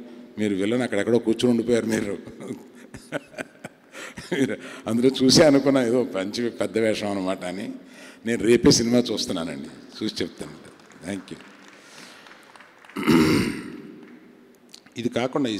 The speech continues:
సినిమా గురించే మాట్లాడాను ఇంతవరకును. తర్వాత మంచి రోజులు వచ్చాయి అనడంలో ఇంకొక మంచి ఎగ్జాంపుల్ ఇండస్ట్రీ, ఇండస్ట్రీలో ఇన్ని సినిమాలు వస్తున్నాయి కదా, ఈ మధ్య చూసారా, అన్ని సినిమాలు ప్రమోట్ చేయడానికి పెద్ద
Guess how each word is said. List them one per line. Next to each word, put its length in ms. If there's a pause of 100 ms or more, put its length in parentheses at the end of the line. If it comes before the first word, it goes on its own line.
సినిమా 240
గురించే 320
మాట్లాడాను 380
ఇంతవరకును. 500 (120)
తర్వాత 320 (760)
మంచి 240
రోజులు 260
వచ్చాయి 380
అనడంలో 340
ఇంకొక 340 (1300)
మంచి 280
ఎగ్జాంపుల్ 480
ఇండస్ట్రీ, 420
ఇండస్ట్రీలో 880 (1400)
ఇన్ని 160
సినిమాలు 400
వస్తున్నాయి 340
కదా, 180
ఈ 180
మధ్య 260 (100)
చూసారా, 280
అన్ని 180
సినిమాలు 360
ప్రమోట్ 440
చేయడానికి 280
పెద్ద 220